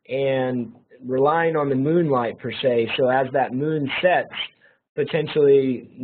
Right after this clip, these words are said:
the night vision will be degraded. So those hogs can pick up on the fact that typically the pressure stops after the moon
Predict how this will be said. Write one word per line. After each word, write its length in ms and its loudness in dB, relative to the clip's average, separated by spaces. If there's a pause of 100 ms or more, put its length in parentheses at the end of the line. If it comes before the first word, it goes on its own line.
the 360 -2 (520)
night 280 -2
vision 300 2
will 80 -2
be 160 0
degraded. 720 0
So 80 0
those 240 0 (100)
hogs 380 0
can 160 -6
pick 260 0
up 180 -2
on 120 -2
the 80 -4
fact 360 -4
that 320 -4
typically 380 -2
the 120 -4
pressure 380 -4 (120)
stops 380 -2
after 280 -6
the 100 -8
moon 280 -6